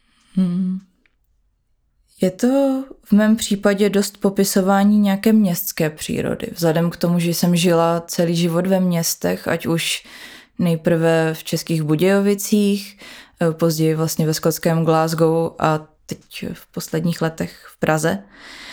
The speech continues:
Ehm, mě ta městská příroda velmi fascinuje tím, jak je,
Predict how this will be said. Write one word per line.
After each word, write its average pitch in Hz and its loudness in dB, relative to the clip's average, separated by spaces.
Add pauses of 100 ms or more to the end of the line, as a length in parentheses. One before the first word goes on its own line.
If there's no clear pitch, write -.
(680)
Ehm, 170 0 (800)
mě 202 4
ta 233 2
městská 214 2
příroda 190 2
velmi 185 2
fascinuje 180 0
tím, 175 -2
jak 175 -2
je, 175 0